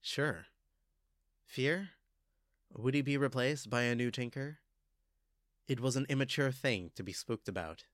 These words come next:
he knew that, but that didn't make it any less real. "Cool," he spoke, by way of agreement. "You convince him, it'll look good to the guys upstairs,"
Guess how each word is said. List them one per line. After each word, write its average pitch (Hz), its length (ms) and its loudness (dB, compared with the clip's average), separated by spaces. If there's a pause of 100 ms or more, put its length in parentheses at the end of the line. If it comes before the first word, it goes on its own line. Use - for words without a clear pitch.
(120)
he - 160 -6
knew 110 180 2
that, 85 300 -4 (440)
but 117 200 -2 (300)
that 113 460 -2
didn't 127 200 0
make 117 200 0
it 113 120 -2
any 101 240 -2
less 92 280 -4
real. 98 400 -2 (1800)
"Cool," 160 380 4 (800)
he 107 120 -8
spoke, - 460 -2 (280)
by 107 220 0
way 98 240 0
of 90 100 -6
agreement. 92 560 -6 (1500)
"You 127 200 0
convince 120 400 0
him, 151 320 0 (120)
it'll 135 220 2
look 139 160 0
good 127 240 -2
to 113 120 0
the 104 80 0
guys 113 300 2
upstairs," - 720 -4